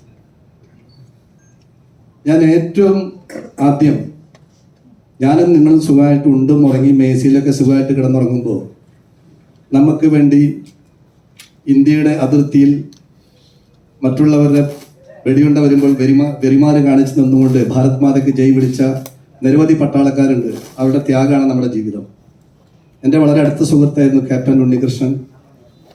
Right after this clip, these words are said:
ഇവിടെ തൃപ്പൂണിത്തറയിൽ അദ്ദേഹം മരിച്ചത്. അദ്ദേഹത്തിൻ്റെ വീട്ടിൽ ഞാൻ ചെന്നപ്പോൾ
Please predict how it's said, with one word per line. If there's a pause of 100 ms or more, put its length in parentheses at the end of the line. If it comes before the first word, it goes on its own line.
(360)
ഇവിടെ
തൃപ്പൂണിത്തറയിൽ (400)
അദ്ദേഹം
മരിച്ചത്. (1300)
അദ്ദേഹത്തിൻ്റെ
വീട്ടിൽ
ഞാൻ
ചെന്നപ്പോൾ